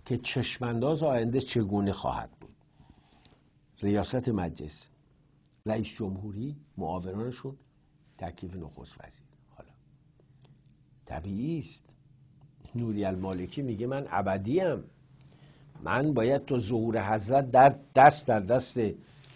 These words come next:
اربابم ولی فقیه باقی بمونم، من که نباید برم، من در واقع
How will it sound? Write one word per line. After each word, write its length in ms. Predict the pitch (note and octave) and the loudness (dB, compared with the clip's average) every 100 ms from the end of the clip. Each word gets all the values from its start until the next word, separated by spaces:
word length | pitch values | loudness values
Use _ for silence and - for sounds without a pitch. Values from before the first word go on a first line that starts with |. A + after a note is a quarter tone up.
| - | 0
اربابم 600 | A2 F#2 B2+ D#3 C#3+ G#2 | 2 2 2 4 2 2
ولی 280 | G#2 G#2 | 0 -2
فقیه 320 | G#2 G#2+ F#2+ C3+ | -2 -4 0 0
باقی 360 | A#2 F#2+ A2 | 2 2 2
بمونم، 400 | E3 E3+ B2+ G#2+ | 2 0 -2 -4
من 120 | F2+ | -6
که 120 | G2+ A2 | -6 -6
نباید 300 | B2 G3 - | -2 -2 0
برم، 260 | B2 F2+ D#2+ - - - - | -2 -4 -8 -18 -20 -20 -10
من 220 | F2 A#2+ | -4 0
در 200 | A#2 G#2 | 4 4
واقع 440 | G2 F#2+ F#2 C3 | 4 0 0 0